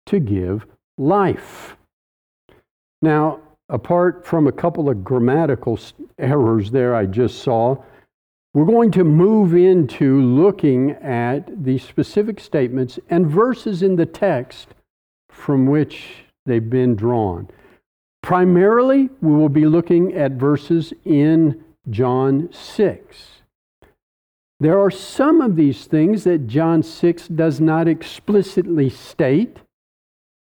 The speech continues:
but we can understand from bringing in other texts of Scripture, and that's what we're going to do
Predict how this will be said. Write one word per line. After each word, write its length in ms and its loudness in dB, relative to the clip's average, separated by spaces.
but 180 2
we 300 4
can 420 -2
understand 800 2
from 180 0
bringing 460 2
in 360 2
other 380 0
texts 600 -6
of 140 -6
Scripture, 600 -4
and 180 2
that's 300 -2
what 180 0
we're 220 0
going 560 0
to 160 -4
do 600 -2